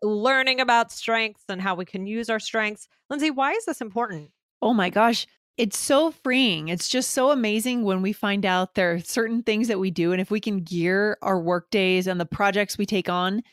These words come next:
Speaker 2: more
Speaker 1: Mm-hmm.
Speaker 2: towards using our true strengths, it is so,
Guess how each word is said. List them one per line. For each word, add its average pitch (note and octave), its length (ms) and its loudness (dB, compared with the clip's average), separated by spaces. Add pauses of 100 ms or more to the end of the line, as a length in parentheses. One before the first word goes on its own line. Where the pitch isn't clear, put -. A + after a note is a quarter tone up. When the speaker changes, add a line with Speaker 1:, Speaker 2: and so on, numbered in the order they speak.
(600)
Speaker 2:
more A#3+ 440 6
Speaker 1:
Mm-hmm. - 180 -4
Speaker 2:
towards G#3 460 2 (120)
using G3+ 460 2
our F#3 160 0
true A3 400 0
strengths, - 760 -2 (140)
it G#3+ 100 -4
is C4 180 -2
so, F#3+ 640 0